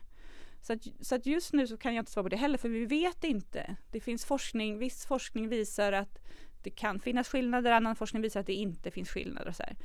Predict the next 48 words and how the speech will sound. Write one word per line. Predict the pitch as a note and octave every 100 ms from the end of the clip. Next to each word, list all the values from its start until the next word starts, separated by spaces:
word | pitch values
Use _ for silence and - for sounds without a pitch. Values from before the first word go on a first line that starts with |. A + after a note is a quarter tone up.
| - -
Så | -
det | A3+ D4 F4 F#4
är | C4+
en |
av | A#3
de | G3+ G#3
sakerna | - G3+ F3+ F#3+
som | G3 F#3+
vi | F3+ F#3
vill | F3+
titta | - C#4+ - - F#4
på | - F3+
med | G3 F#3
den | F#3
här | F#3 E3+
datormodellen. | F#3 - - - - - A3+ - - - - -
För |
att | A#3+
när | C4+
vår | C#4+ D4
modell | E4 C4 G3+
är | G#3
klar, | D#4 B3 - A#3+ -
då | A3+
kommer | C4 C4+
vi | B3
kunna | A3+ G#3+
jämföra | A3 G3 F3+ F#3+
den | F#3+ F#3
modellen | F#3 F3+ F#3 F#3+
om | F3+
den | F3+
medelstora | G#3 F3+ - F3+
kvinnan | - F#3+ A3 E4+ - - - - - - -
med | B3 C4
modellen | B3+ G#3 G3+ G3
om |
den | G3+
medelstora | A3+ G3+ F#3+ F#3+ G3+
mannen. | A#3+ F4 - - G#3 - - - -
Och | A#3
det | B3
som | B3
är | C4
så | B3
fiffigt | D4 - G3+
med | G#3+
datormodeller | C4 G#3 F#3 F#3+ D4 C#4+ -